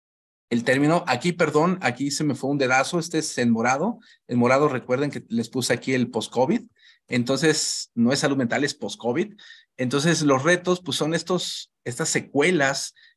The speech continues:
que nos duran más de doce, doce semanas, respiratorias, cardiovasculares, me siento muy fatigado,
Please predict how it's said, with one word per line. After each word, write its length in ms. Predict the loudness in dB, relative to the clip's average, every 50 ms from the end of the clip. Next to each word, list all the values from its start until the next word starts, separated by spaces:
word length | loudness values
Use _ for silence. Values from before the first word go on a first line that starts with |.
| _ _ _ _ _
que 100 | 4 6
nos 140 | 6 6
duran 240 | 6 6 4 4 4
más 160 | 4 4 4
de 100 | 2 2
doce, 560 | 2 2 2 2 2 2 0 0 -2 -2 -2 -4
doce 520 | -8 -12 -14 -4 -2 0 0 2 0 -2
semanas, 680 | 0 0 0 0 0 0 0 -2 -2 -2 -2 -2 -4 -6 -10
respiratorias, 1160 | -8 -6 -6 -6 -4 -2 0 2 2 0 0 2 4 4 6 6 6 4 4 4 2 0 -4 -10 _ _ _ _ _ _ _ _ _ _ _ _ _ _ _ _ _ _ _ _ -4
cardiovasculares, 1120 | 0 0 2 2 2 2 2 2 0 0 2 2 4 4 4 2 2 2 2 2 2 0 0
me 80 | -2
siento 300 | -2 -2 -4 -2 -2 -2
muy 220 | -2 0 -2 -2 -2
fatigado, 1200 | -2 -4 -4 -2 -4 -4 -2 0 0 0 0 0 2 2 2 2 2 2 2 2 0 0 -2 -4